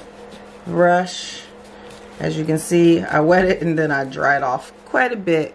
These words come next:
'cause I just want it damp. I don't want it super wet. Um, and we'll just start with the green colors.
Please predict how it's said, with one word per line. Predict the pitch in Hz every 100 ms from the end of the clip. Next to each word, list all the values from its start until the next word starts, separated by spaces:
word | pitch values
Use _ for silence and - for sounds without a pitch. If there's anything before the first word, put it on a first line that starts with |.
| -
'cause | 185
I | 175
just | 165 202 208
want | 185 170
it | 151
damp. | 156 147 147 -
I |
don't | 147 160 160
want | 151 147
it | 131
super | - 170 160 151
wet. | 143 147 131 - - - - - - - - -
Um, | 147 143 143 147 175
and | - 175
we'll | 208
just | 214 190
start | - 151 131
with | 151
the | 151
green | 139 147 143 139
colors. | 160 143 143 147 147 -